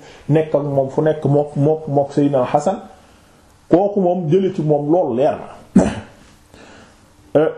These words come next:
te loolu nag mooy li gën a dëgër parce que, euh, boo fàttale ko, xam nga, am na xadiis yu nettali, même bu dee yenn yi seen sanad wérul. Par exemple, nañ jël exemple ci xadiis yooyu.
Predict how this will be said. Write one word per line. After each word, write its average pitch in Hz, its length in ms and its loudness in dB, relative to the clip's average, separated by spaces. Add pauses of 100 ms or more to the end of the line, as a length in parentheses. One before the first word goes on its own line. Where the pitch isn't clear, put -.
(100)
te 185 160 2
loolu 220 320 2
nag 220 160 0
mooy 196 240 2
li 202 80 2
gën 190 160 2
a - 20 0
dëgër 147 280 2 (120)
parce 196 380 2
que, 240 80 0 (2250)
euh, 175 180 2 (140)
boo 185 160 2
fàttale 202 480 -2
ko, 156 140 0 (180)
xam 190 240 -2
nga, 208 140 2 (1300)
am 285 180 2
na 330 80 -8
xadiis 190 380 -4
yu 165 100 0
nettali, 151 400 0
même 175 240 -2
bu 170 80 2
dee 160 240 2
yenn 165 320 0
yi 175 240 -2 (100)
seen 147 280 -2
sanad 147 320 0
wérul. 117 320 0 (160)
Par 147 140 4
exemple, 170 420 -2 (440)
nañ 131 220 2
jël 120 540 2
exemple 117 520 0
ci 120 60 -2
xadiis 117 380 0
yooyu. 107 320 2